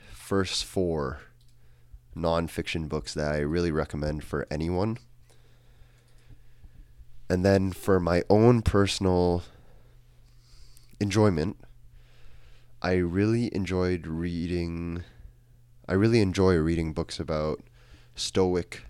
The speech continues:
philosophy. So people like, um, Marcus Aurelius,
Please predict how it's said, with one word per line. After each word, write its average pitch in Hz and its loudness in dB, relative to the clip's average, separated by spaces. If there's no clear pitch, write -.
philosophy. 73 -6
So 87 -6
people 101 -4
like, 78 -8
um, 73 -10
Marcus 90 0
Aurelius, 87 2